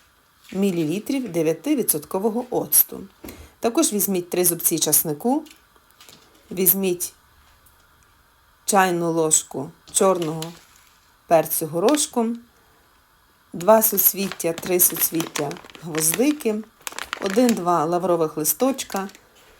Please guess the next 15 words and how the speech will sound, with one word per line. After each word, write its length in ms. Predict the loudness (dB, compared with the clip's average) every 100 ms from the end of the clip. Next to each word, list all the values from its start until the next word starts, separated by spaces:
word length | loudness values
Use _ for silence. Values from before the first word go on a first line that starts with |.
| _ -4
три-чотири 680 | 0 0 0 0 2 2
горошинки 640 | 2 -4 -4 -4 -4 -4 -8
духмяного 600 | -8 -6 -4 -4 -4 0
перцю. 440 | 4 4 4 0
Я 260 | 4 4 4
дала 280 | 2 0
ще 220 | 0 -2 -2
гострий 360 | -2 -2 -2 -4
перець 460 | 0 0 0 -4 -4
чилі. 520 | -2 -2 0 -2 -4 -8 -20 -4 -2
Якщо 380 | 0 0 0
не 140 | 0 2
любите, 380 | 0 0 -2 -2
не 200 | 0 0
давайте. 640 | -2 -4 -4 -4 -6